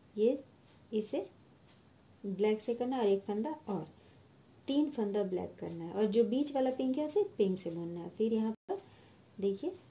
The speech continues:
तीन फंदा black, एक फंदा pink, तीन फंदा black,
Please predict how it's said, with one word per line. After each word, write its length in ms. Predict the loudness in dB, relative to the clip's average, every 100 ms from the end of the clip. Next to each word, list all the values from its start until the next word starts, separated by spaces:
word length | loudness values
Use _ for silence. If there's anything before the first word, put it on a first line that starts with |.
| -20 -20 -20 -20 -20 -4
तीन 240 | -2 0
फंदा 380 | -2 -2 0 -2 -6 -20 _ -20 -20 -20 -20 -20 -20 -20 _ -12 -6
black, 400 | -2 0 -2 -6 -20 _ _ -14 -2
एक 220 | -2 -2
फंदा 320 | -4 -4 -4 -6 -4
pink, 260 | -2 -4 -10 -20 -20 -20 -20 -20 -20 -20 -20 -20 _ -20 -20 -20 -20 -20 -18 -4
तीन 220 | 0 0
फंदा 380 | 0 -4 -4 -6
black, 400 | -4 0 0